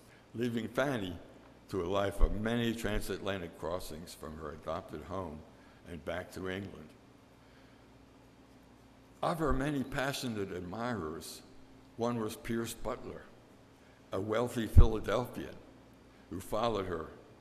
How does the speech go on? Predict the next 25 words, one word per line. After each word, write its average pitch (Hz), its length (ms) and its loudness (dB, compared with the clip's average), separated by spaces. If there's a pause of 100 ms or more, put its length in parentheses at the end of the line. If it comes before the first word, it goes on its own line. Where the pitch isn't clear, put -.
(180)
very 104 260 0
persistently, 90 800 -10 (680)
showering 113 680 0
her 85 200 -2
with 82 180 -6
flowers 85 680 -4
and 85 160 -12
gifts. - 540 -12 (1040)
She - 160 -6
fell 135 240 0
in 123 80 0
love 127 220 -2
with 87 160 -6
him, 76 160 -10 (800)
and 101 120 -4
in 104 100 -2
eighteen 117 360 -2
forty-two, 107 640 -4
they 92 160 -2
were 90 120 -2
married 101 460 -2
by 85 140 -8
Bishop 92 440 -8
William 87 440 -4
White 90 260 -4